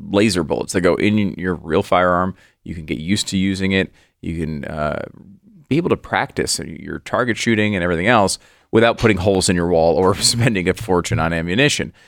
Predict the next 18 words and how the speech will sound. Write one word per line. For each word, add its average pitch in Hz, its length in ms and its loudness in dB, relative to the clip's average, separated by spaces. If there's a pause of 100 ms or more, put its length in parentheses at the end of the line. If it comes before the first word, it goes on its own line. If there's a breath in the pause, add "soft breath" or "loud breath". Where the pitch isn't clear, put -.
(140 soft breath)
Now, 101 80 4
they 113 80 8
also 156 180 4
have 117 60 2
the 104 80 2
iTarget 98 480 0
Cube, 87 360 0
which 85 140 -4
is 92 180 0
really, 98 460 2
really 87 260 0
cool. 82 480 0
You 92 80 -2
can 95 120 -4
get 90 200 0
the 87 80 -6
three-pack 92 640 0
for 76 220 -4